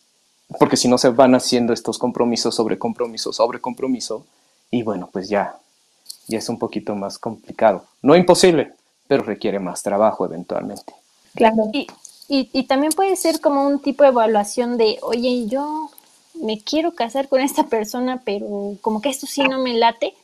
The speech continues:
Speaker 3: y, y decir, "Ah, pues, voy a ir a terapia de pareja a ver qué, a ver si ella tiene como la disposición y podemos platicar y así", ¿no? O ella o él.
Speaker 2: Sí,
Speaker 3: O e-,
Speaker 2: claro, o
Speaker 3: ella.
Speaker 2: sea,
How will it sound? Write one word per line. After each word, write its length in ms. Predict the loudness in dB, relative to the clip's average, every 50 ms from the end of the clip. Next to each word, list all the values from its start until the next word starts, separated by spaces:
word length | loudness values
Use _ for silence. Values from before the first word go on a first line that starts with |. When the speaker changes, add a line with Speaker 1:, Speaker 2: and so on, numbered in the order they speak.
| _ _ _ _ _ _ _ -12
Speaker 3:
y, 260 | -12 -10 -10 -12 -14 -16 -14 -12
y 220 | -10 -10 -10 -10 -12
decir, 300 | -14 -12 -12 -10 -12 -12 -12 -14
"Ah, 180 | -16 -16 -16 -16 -14
pues, 140 | -14 -16 -14 -14 -16 -8 -6
voy 180 | -4 -2 -2 0
a 40 |
ir 80 | 2 2
a 480 | 4 4 4 4 2 2 0 -4 -6 -8 -6 -6
terapia 320 | -4 -4 -4 -4 -4 -4
de 80 | -4 -2
pareja 420 | -2 -2 -2 -2 -4 -6 -8 -6
a 40 | -4
ver 200 | -4 -4 -6 -6 _
qué, 340 | -4 -2 -2 -2 -2 -4 -4
a 80 | -4 -2
ver 140 | -2 -2 -2
si 400 | -2 -2 -2 -2 -2 -4 -6 -10 _ _ _ _ _ _ 4
ella 280 | 6 6 8 6 6
tiene 260 | 4 2 0 0 0 0
como 200 | 0 -2 -2 -2
la 120 | -2 0
disposición 800 | 0 -2 -4 -6 -10 -10 -8 -6 -4 -4 -2 0 0 0 0 -2
y 60 | -2
podemos 400 | -4 -6 -6 -4 -4 -4 -6 -6
platicar 640 | -8 -10 -12 -12 -12 -10 -8 -6 -6 -6 -6 -8 -8
y 40 | -8
así", 220 | -10 -12 -12 -12 -12
¿no? 240 | -12 -12 -14 -16 -16 _ _ _ _ _ _ _ _ _ _ _ _ _ _
O 200 | -2 -2 0 0 0
ella 220 | 2 2 2 4
o 80 | 4 4
él. 140 | 2 2 0 -6 _ _ -18 -10 -8 -8 -8 -8 _ _ _ _ _ _ _ _ _ _ _ _ _ _ _ _ _ 0
Speaker 2:
Sí, 60 | 2 2 2 0 -4 -6
Speaker 3:
O 80 | -2
e-, 80 | 4 8
Speaker 2:
claro, 220 | 8 10 12 12
o 20 | 10
Speaker 3:
ella. 160 | 10 8 8
Speaker 2:
sea, 280 | 6 4 4 0 -2